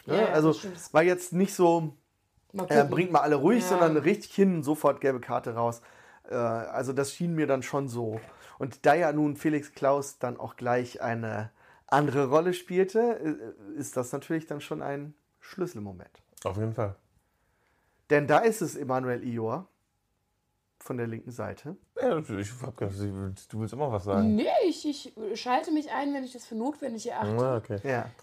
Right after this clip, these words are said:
Speaker 2: Die, äh, Spielanalysen überlasse ich natürlich euch alten
Speaker 1: Nö,
Speaker 2: Hasen,
Speaker 1: nö,
Speaker 2: äh.
Speaker 1: nö, nö. Ja, da darfst du natürlich schon
Speaker 2: <laughs>
Speaker 1: was sagen. Nur die Begrüßung darfst du nicht klauen.
Speaker 2: Entschuldigung.
Speaker 1: <laughs> Ähm, ja, also das eins null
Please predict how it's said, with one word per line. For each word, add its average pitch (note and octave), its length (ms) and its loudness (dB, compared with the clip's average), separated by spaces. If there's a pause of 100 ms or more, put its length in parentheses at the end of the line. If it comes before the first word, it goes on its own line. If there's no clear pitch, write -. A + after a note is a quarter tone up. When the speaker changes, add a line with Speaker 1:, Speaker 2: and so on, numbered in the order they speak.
(200)
Speaker 2:
Die, A3+ 220 -4
äh, G#3+ 180 2
Spielanalysen A#3 800 -2
überlasse A3 340 -4
ich G#3 60 -14
natürlich G3+ 340 -10
euch F#3+ 300 -6
alten F#3 320 -4
Speaker 1:
Nö, D#3 140 6
Speaker 2:
Hasen, D#3 560 10
Speaker 1:
nö, C#3+ 80 0
Speaker 2:
äh. - 20 0
Speaker 1:
nö, C3+ 140 -2
nö. D3+ 280 4
Ja, A2+ 140 2
da A2+ 120 0
darfst G#2+ 220 -4
du B2+ 60 -2
natürlich G#2+ 280 -8
schon A2 160 -4
Speaker 2:
<laughs> - 600 -6
Speaker 1:
was A#2+ 160 -4
sagen. B2+ 200 4
Nur D#3+ 120 4
die G#3+ 80 6
Begrüßung A#3+ 560 6
darfst D#3 240 4
du D#3 80 2
nicht D3 180 0
klauen. A#2+ 460 4
Speaker 2:
Entschuldigung. D#3 640 0 (420)
Speaker 1:
<laughs> E3 80 -6 (920)
Ähm, D3+ 280 4
ja, F3+ 180 2
also F3 320 2 (1040)
das D#3 300 2 (140)
eins G#3 240 4
null F#3 360 4